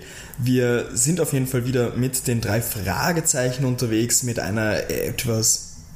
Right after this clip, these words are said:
älteren drei Fragezeichen-Folge, nämlich mit der Folge sieben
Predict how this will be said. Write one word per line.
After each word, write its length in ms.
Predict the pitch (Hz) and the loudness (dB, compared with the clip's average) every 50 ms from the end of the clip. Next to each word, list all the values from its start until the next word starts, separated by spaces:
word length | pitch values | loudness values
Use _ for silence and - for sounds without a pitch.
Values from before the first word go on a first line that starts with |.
| - | -4
älteren 400 | - 170 208 226 - 190 175 165 156 | -2 0 0 0 0 0 0 0 0
drei 120 | 147 - | 0 0
Fragezeichen-Folge, 640 | - - 117 131 131 - 139 127 123 - 120 110 110 | 0 0 0 0 0 0 0 0 0 0 0 0 2
nämlich 180 | 110 104 110 120 | 2 0 2 0
mit 120 | 120 - | 0 0
der 80 | - 101 | -2 -4
Folge 400 | - - 98 101 95 107 104 - - | -2 0 0 0 2 0 0 0 0
sieben 640 | - 117 - - 135 156 165 165 151 135 131 123 | 0 0 2 2 0 0 -2 0 0 0 0 0